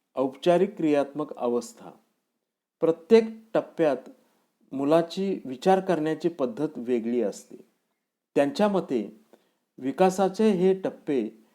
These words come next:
सार्वत्रिक, युनिव्हर्सल असतात आणि सांस्कृतिक भेद असले तरी ते सर्व मुलांमध्ये याच क्रमाने दिसून येतात.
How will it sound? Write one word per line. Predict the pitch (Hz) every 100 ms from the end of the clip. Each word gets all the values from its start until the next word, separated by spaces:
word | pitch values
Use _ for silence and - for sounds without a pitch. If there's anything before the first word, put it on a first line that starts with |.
| _ _ _ -
सार्वत्रिक, | 139 143 170 170 147 - -
युनिव्हर्सल | - 127 143 156 165 - 185
असतात | - 123 - 85 76 _ _ _ _ -
आणि | 180 165 113 110 - _ _ _
सांस्कृतिक | - 151 143 - 190 185 220 165
भेद | 147 160 156
असले | - - 151 160
तरी | 160 151 117 107 - _ _ -
ते | 165
सर्व | - 185 202 202
मुलांमध्ये | 175 143 143 143 139 117 95 - _ _ -
याच | 110 147 208 - -
क्रमाने | 127 127 123 123 135 - - _
दिसून | 110 110 - 123 - -
येतात. | 107 107 85